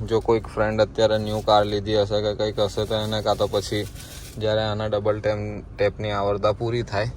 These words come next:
ત્યારે પછી આને લગાવી દઈશું. હવે આને પ્લેસ કરવાનું હું અહીંયા વિચારું છું આ રીતે. લો ભાઈ, ગણપતિ ભગવાન લાગી ગયા. આય હાય, એકદમ મસ્ત દેખાય છે, હા ને? આપણે ખાલી, ઓકે,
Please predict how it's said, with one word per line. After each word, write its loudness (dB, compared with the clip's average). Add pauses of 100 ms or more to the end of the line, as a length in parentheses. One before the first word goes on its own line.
(400)
ત્યારે -2
પછી -4
આને -2
લગાવી -4
દઈશું. -6
હવે -2
આને -2
પ્લેસ -2
કરવાનું -2
હું -2
અહીંયા -2
વિચારું -4
છું -4
આ 0
રીતે. -6 (600)
લો -2
ભાઈ, -6 (720)
ગણપતિ -6
ભગવાન -6
લાગી -6
ગયા. -2 (300)
આય -4
હાય, -6
એકદમ -6
મસ્ત -6
દેખાય -6
છે, -10 (280)
હા -4
ને? -6 (520)
આપણે -6
ખાલી, -4 (2000)
ઓકે, -8